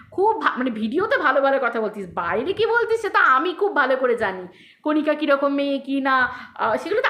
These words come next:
আমি ভালো করে জানি। আমি, আমি, আমি, আমি দায়িত্ব নিয়ে বলছি। চিন্তা কর, এই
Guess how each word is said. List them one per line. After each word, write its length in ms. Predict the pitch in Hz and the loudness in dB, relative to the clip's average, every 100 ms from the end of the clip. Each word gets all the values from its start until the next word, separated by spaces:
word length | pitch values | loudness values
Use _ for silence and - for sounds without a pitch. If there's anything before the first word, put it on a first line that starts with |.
| - | 0
আমি 380 | 294 381 508 494 | 0 2 0 2
ভালো 220 | 392 349 | 2 2
করে 220 | 330 330 302 | 0 -2 0
জানি। 260 | 269 262 | -2 -2
আমি, 320 | - 302 320 | 0 0 2
আমি, 300 | 254 208 254 | 2 0 0
আমি, 280 | 208 220 220 | -2 -2 -4
আমি 160 | 202 214 | -6 -4
দায়িত্ব 480 | 220 262 359 - 440 | 0 0 -2 -2 0
নিয়ে 180 | 480 466 | 0 2
বলছি। 400 | 381 294 220 214 - - _ - | 0 -2 -8 -16 -18 -20 _ -6
চিন্তা 420 | 480 508 554 330 | -2 2 2 2
কর, 100 | 311 | 2
এই 140 | 349 | -2